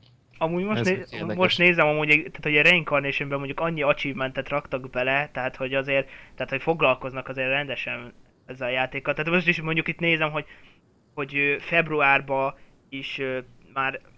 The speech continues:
Speaker 1: három achievementet összeszedtem, tehát, hogy, és még azt hiszem, csak még alfába volt a játék. Azért úgy, amennyire nézem, elég ugye terveznek achievementeket belerakni.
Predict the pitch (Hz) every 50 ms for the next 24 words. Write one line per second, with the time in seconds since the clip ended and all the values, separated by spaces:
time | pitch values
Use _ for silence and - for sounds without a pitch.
0 | - _ _ _ _ _ _ _ _ _ _ _ _ _ - - 151 147 143 139
1 | 135 131 135 131 - 131 135 - - 139 131 131 131 131 131 127 131 123 - 131
2 | 127 - - 135 127 127 - - - - _ _ _ _ - 127 - - - 127
3 | 127 135 131 131 127 127 123 - 131 127 135 139 - 160 147 - 151 147 143 143
4 | 143 - - - - - _ - 151 147 - - 147 135 135 131 - - - _
5 | - - 143 - - 147 139 135 139 147 143 139 131 131 - - - 127 123 -
6 | - 131 139 139 131 120 113 - - - 127 123 117 127 - - - 92 - -
7 | - - - - _ _ _ _ _ _ _ _ _ _ _ _ - _ _ _
8 | _ _ _ _ _ - - _ _ - - - _ _ _ _ _ _ - _
9 | _ _ _ _ _ _ _ - - _ _ _ _ - 147 139 151 151 156 156
10 | 160 165 160 160 156 160 156 165 170 180 185 185 165 135 139 139 147 143 135 120
11 | 104 98 127 123 127 123 - 139 131 127 127 131 131 139 139 131 - 139 - -
12 | 139 135 135 131 131 135 139 - 139 143 139 139 131 123 120 120 117 110 - -
13 | 127 135 143 -